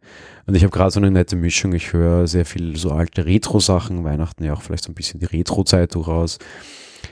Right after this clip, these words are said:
Und auf der anderen Seite höre ich dir einfach jede Woche, einer der wenigen Podcasts, wo ich seit vielen, vielen, vielen, vielen Jahren dabei bin. Und für mich einfach ganz klar mein ältester, normaler, echter, privater Podcast.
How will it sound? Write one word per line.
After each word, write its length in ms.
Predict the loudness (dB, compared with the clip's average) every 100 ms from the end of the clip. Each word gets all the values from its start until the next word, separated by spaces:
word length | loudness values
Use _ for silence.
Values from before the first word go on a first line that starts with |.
| _ _
Und 140 | 4
auf 100 | 6
der 100 | 6
anderen 300 | 4 4 4
Seite 260 | 4 4 4
höre 180 | 4 4
ich 80 | 2
dir 140 | 0
einfach 220 | 0 -2
jede 240 | 0 0 4
Woche, 320 | 2 2 0
einer 200 | 2 2
der 100 | 2
wenigen 300 | 0 0 -2
Podcasts, 520 | -4 -4 -4 -2 -2
wo 40 |
ich 100 | -4
seit 160 | -6 -8
vielen, 340 | -6 -2 -2
vielen, 320 | -2 -4 -4 -6
vielen, 420 | -6 -2 -2 -2
vielen 280 | -2 -2 0
Jahren 260 | 0 0
dabei 280 | -2 -2 -2
bin. 260 | -2 -4 -8 -20 -20 -20 -20 _ 0
Und 140 | 0
für 120 | 4 4
mich 260 | 4 4
einfach 260 | 2 0 0
ganz 280 | 0 -2 -2
klar 380 | 0 2 0 -2
mein 240 | 0 2
ältester, 520 | 2 0 0 -4 -4
normaler, 600 | -4 -6 -4 -2 0 -2
echter, 320 | -4 -8 -8 -10
privater 480 | -8 -8 -6 -8
Podcast. 600 | -8 -10 -10 -6 -6 -6